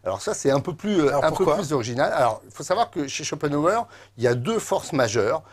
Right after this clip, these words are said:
Speaker 1: qui traversent en fait toutes les vies, le besoin et l'ennui, qui sont en quelque sorte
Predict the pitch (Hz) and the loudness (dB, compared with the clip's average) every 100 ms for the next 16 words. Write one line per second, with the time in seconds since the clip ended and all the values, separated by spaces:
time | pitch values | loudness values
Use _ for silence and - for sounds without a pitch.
0 | - - 117 - 131 147 156 117 - 113 | -20 -14 -8 0 2 2 0 -2 -2 -2
1 | - 165 - 123 120 180 - - 196 208 | -4 -10 -4 -4 -4 -8 -12 -4 0 2
2 | 165 165 139 170 208 - _ _ 190 170 | 2 2 2 0 0 -4 _ _ 0 2
3 | 156 147 139 190 175 135 165 185 - 131 | 2 0 -2 -4 -6 -10 -4 -4 -2 -4
4 | 151 113 127 - 202 | -4 -6 -4 0 0